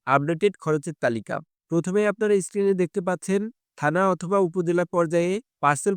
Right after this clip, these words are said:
পাঠাতে যে খরচ হয় তার তালিকা। ডকুমেন্টস পাঠানোর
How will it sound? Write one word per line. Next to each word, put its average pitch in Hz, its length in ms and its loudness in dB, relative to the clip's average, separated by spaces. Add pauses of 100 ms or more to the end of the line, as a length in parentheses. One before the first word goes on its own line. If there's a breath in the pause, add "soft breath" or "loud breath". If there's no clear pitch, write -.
পাঠাতে 170 320 0 (100)
যে 170 60 2 (100)
খরচ 156 260 -2
হয় 190 220 -2
তার 147 160 -2 (100)
তালিকা। 120 340 -2 (380)
ডকুমেন্টস 185 580 0 (100)
পাঠানোর 185 420 0